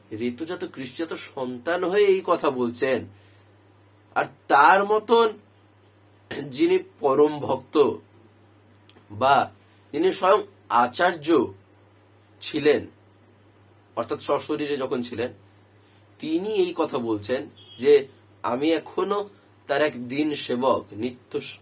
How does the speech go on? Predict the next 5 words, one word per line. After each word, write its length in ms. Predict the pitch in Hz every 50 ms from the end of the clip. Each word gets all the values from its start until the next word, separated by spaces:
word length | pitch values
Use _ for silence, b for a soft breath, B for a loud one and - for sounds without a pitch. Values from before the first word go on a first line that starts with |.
| _ -
সেবক।" 480 | - - 120 117 120 120 101 82 - - - _ _ _ _ - _ _ _ _ _ _ _ _ _ _ _ _ _ _ _
তাহলে 160 | - 139 143
আমরা 380 | 139 131 127 131 131 143 147 165
সেখানে 440 | 160 - 175 160 - - 180 165 170
কোথায়? 400 | - - 160 156 - - -